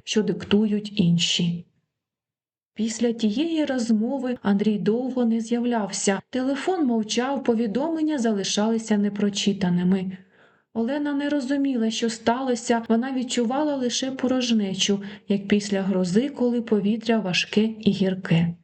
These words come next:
Минув тиждень, потім другий, вона все ще чекала. Олена все ще сподівалася, що він напише, що повернеться, що пояснить,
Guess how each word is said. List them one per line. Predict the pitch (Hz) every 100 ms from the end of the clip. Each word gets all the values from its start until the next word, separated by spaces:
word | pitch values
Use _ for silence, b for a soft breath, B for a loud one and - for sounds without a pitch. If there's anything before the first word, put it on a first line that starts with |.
| _ _ _ _
Минув | 180 190 226 226
тиждень, | - 202 240 254 214 233 226 -
потім | 269 277 247 226
другий, | 202 226 277 247 262 262
вона | 196 208 196
все | 196 - 233
ще | 240 - 233
чекала. | 226 240 233 - 226 196 185 180 -
Олена | 233 277 330 302
все | - 311 330
ще | 311
сподівалася, | 294 - 254 233 214 269 277 269 254
що | - 240
він | 254 277
напише, | 277 269 220 240 - 208 208
що | - 233
повернеться, | 233 247 240 226 220 269 269 226
що | 226 233
пояснить, | 240 262 269 269 240 226 185